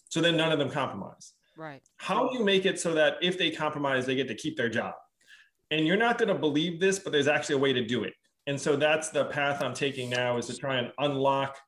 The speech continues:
Speaker 1: people from these perverse incentives that are, are going to destroy us all.
Speaker 2: Well, uh, about six years ago, I started something called the Party of Lincoln. This is way before the Lincoln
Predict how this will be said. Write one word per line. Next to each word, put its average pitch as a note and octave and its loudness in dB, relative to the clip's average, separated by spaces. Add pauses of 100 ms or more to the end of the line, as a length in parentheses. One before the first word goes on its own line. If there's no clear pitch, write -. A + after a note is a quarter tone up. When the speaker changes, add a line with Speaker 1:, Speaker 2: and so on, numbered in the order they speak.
(280)
Speaker 1:
people C3+ 0
from C3+ 0
these B2+ 0
perverse C3 -2
incentives A#2 -2
that A#2+ 0
are, A#2 2
are A#2+ -2
going B2+ -4
to A#2 -2
destroy A#2+ -2
us A2 -2
all. A#2 -4 (320)
Speaker 2:
Well, A3 -6
uh, G#3+ -4
about G#3 -8
six - -12
years A3+ -4
ago, F#3 -6
I E3+ -4 (340)
started F3+ -8
something E3+ -10
called E3+ -6
the - -14
Party F3 -6
of D#3+ -10
Lincoln. D#3+ -10
This D#3 -16
is D3 -20
way D3+ -10
before D#3+ -12
the D3+ -14
Lincoln E3 -8